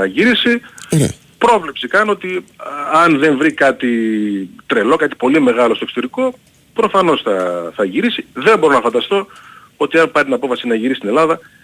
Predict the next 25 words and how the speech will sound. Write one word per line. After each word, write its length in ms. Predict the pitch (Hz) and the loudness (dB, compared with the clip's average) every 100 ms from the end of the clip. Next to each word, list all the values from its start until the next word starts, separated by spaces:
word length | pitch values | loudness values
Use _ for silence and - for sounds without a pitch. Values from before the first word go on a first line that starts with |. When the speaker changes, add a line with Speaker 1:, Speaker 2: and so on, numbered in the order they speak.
| _ _ | _ _
Speaker 1:
θα 140 | 131 | -2
πάει 160 | 147 135 | 0 0
σε 120 | - | 2
άλλη 100 | 120 | 0
ελληνική 640 | 117 110 101 113 113 107 101 | 0 -2 -4 -4 -4 -2 -2
ομάδα. 340 | 95 87 76 101 | 0 0 2 2
Speaker 2:
Μάλιστα. 300 | 80 - - _ _ _ _ _ - | 0 -2 -10 _ _ _ _ _ -2
Κατανοητό. 420 | 135 127 110 156 | 2 2 2 4
Speaker 1:
Αλλά 80 | 196 | 2
έχει 100 | 156 | 2
ακόμα 240 | 117 95 90 | -2 -8 -14
δρόμο. 200 | - 80 _ _ | -18 -18 _ _
Speaker 2:
Έχει 200 | 117 90 | -2 -2
ακόμα, 180 | 82 - - | -2 -6 -8
ναι. 80 | - _ _ _ _ _ _ - - - - - - - - | -8 _ _ _ _ _ _ -20 -14 -12 -12 -16 -20 -12 0
Ωραία. 280 | 185 220 - _ _ _ - - - | 2 2 -2 _ _ _ -20 -20 -2
Κάτι 240 | 185 180 | 0 4
άλλο 160 | 190 190 | 4 4
άξιο 160 | 185 | 2
να 60 | 170 | 0
αφορά 160 | 175 | -2
στο 100 | 175 | 0
ρεπορτάζ 340 | 156 143 160 143 | 0 0 0 0
έχουμε, 180 | 139 147 | 0 0
φίλε; 220 | 175 | 0